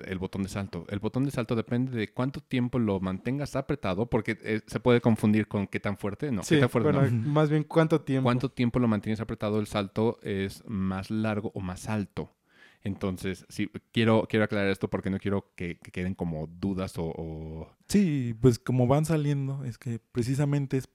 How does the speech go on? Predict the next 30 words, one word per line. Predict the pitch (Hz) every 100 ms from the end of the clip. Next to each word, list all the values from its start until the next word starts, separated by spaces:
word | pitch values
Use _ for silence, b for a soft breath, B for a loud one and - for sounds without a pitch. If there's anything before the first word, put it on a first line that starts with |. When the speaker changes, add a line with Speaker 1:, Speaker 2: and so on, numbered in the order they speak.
| _
Speaker 3:
para | - 120 117
esto, | 127 - - -
como | - 98 101
lo | 107
vamos | 110 139 135
abordando, | 127 113 110 117 123 123 131 - _
podemos | - 127 135 139 139 143 -
ir, | 120 120 139 _ _ _ -
eh, | 113 110 107 -
profundizando | 113 - 117 113 113 123 123
un | 123
poquito | 117 - 110 - 120
más | 120 123
en | 120
estos | 117 120 -
puntos | 120 117 117
que | -
quizá | - 107 120
alguien | 127 123 131 131 131
nunca | 143 151 135
te | 127
ha |
explicado | - 123 107 135 113 135 B B B B _
o | 117 120 123 -
no | 131 139
has | 143 147 -
terminado | 135 123 120 120 135 127
de | 113
comprender. | - 107 95 107 104 104 127 -
Speaker 1:
Exacto. | - 98 -